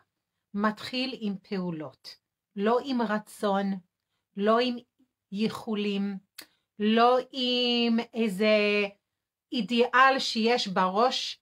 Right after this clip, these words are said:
שאף פעם לא בא לידי מציאות. הדרך היחידה שטוב יתחיל, יכול להגיע, הוא שאם אנחנו נעשה פעולות שיביאו את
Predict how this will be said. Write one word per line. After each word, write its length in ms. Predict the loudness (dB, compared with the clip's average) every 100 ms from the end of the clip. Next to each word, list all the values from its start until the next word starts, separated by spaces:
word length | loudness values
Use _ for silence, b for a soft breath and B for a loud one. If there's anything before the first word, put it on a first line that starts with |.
| -10
שאף 440 | -4 0 2 0 _
פעם 320 | 2 4 6
לא 240 | 4 4 2
בא 300 | 2 2 2
לידי 400 | 0 -4 -4 -4
מציאות. 720 | -4 -8 -12 -8 -8 -10 -20 _ _ _ b b b
הדרך 720 | -6 -6 -4 0 2 2 0 -2
היחידה 800 | 0 -2 -4 -8 -8 0 0 0 _ _ _ _ -10
שטוב 680 | -4 -2 -4 -2 2 2 2
יתחיל, 640 | -2 -2 -6 -8 -6 -6 -6
יכול 480 | -4 -4 -4 -2 0
להגיע, 600 | 0 -2 -6 -2 0 0 0 _ _ _ _ -6
הוא 240 | 0 0
שאם 420 | 0 -4 -4 -2 -2
אנחנו 420 | -2 -2 -2 0
נעשה 580 | 0 0 -4 -8 -4 -4 -4
פעולות 800 | -8 -6 -2 0 2 2 0 -6 -20 _ _ _
שיביאו 960 | -8 -4 -2 -2 -2 -6 -2 0 0 -4 -8
את 120 | -8